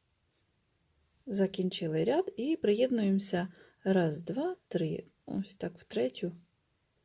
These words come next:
повітряну петлю. Ми з вами починали так. За дві ниточки. Ось вони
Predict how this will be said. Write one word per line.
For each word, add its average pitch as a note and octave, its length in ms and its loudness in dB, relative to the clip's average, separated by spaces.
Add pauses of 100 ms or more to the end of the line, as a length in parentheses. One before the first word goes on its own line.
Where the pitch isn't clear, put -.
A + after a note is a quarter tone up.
(320)
повітряну F3 640 -2
петлю. B3 480 -6 (800)
Ми F3+ 140 -4
з F#3 80 -8
вами F3 300 -2
починали E3 720 -4 (220)
так. - 720 -12 (1040)
За F#3+ 180 -2
дві A3+ 260 -4
ниточки. E3+ 760 -4 (3000)
Ось F#3 340 -2
вони F#3+ 240 -4